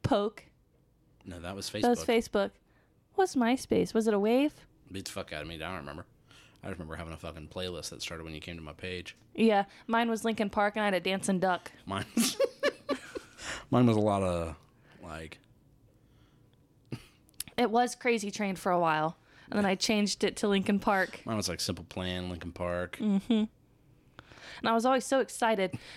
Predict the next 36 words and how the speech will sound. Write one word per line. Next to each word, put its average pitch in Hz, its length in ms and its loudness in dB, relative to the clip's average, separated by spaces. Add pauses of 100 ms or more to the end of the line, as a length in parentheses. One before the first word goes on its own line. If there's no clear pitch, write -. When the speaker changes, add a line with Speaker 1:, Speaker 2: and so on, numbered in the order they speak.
(160)
Speaker 1:
Growing 254 200 4
up, 262 120 4
my - 80 4
Speaker 2:
Black 107 200 2
Eyed 107 220 -4
Peas. 101 480 0 (140)
Speaker 1:
growing 269 180 4
up, 262 140 2
my 208 100 -4
mom's 214 260 -2
office 214 300 2
was 180 140 -6
across 202 340 0
the 190 100 -2
hall 208 160 4
from 202 140 -4
my 185 80 4
room, 202 200 4
so 208 100 2
I'd 202 80 2
run 202 120 2
over 202 140 2
with 190 120 2
my 190 100 2
laptop 190 440 2
and 196 80 0
be 180 60 4
like, 170 180 -2
"Look 254 200 4
at 240 100 2
my 196 140 -4
page." 254 220 4
Speaker 2:
Look 269 120 6
at 233 100 6
my 113 140 4
page. 123 540 -2